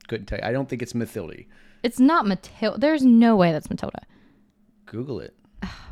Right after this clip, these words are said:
Speaker 2: Uh, we'll save that for the
Speaker 1: We'll
Speaker 2: end.
Speaker 1: save that later. We'll Google it later
Speaker 2: Okay.
Speaker 1: for you guys.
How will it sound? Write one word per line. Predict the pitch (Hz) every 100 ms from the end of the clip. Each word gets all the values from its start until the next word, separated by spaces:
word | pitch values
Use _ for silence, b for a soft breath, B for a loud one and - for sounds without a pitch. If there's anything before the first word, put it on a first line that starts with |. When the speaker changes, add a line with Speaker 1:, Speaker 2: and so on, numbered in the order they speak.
| -
Speaker 2:
Uh, | 202
we'll | 214 233
save | - 190 160
that | 143 -
for | -
the | -
Speaker 1:
We'll | 131
Speaker 2:
end. |
Speaker 1:
save | 123 104
that | 87
later. | 90 80
We'll | 87 120
Google | 113 113 101
it | 76
later | 95 92
Speaker 2:
Okay. | -
Speaker 1:
for |
you | 78 73
guys. | 76 - -